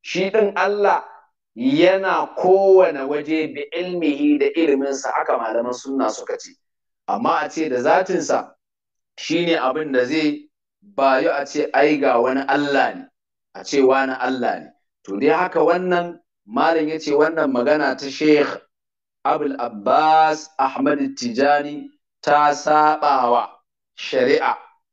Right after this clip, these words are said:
An gane, ta saɓawa shari'a, wannan ɓata ne. A ce ai faɗin Allah maɗaukacin sarki cewa, "Wa huwa ma'akum aina ma kuntum,"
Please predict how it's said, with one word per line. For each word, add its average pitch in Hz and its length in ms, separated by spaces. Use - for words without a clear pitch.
An 123 180
gane, 143 440
ta 147 220
saɓawa 143 600
shari'a, 123 440
wannan 151 380
ɓata 147 360
ne. 87 100
A - 100
ce 151 160
ai 139 200
faɗin 147 340
Allah 143 340
maɗaukacin 135 640
sarki 160 680
cewa, 139 480
"Wa 131 180
huwa 147 300
ma'akum 143 560
aina 156 380
ma 139 300
kuntum," 160 580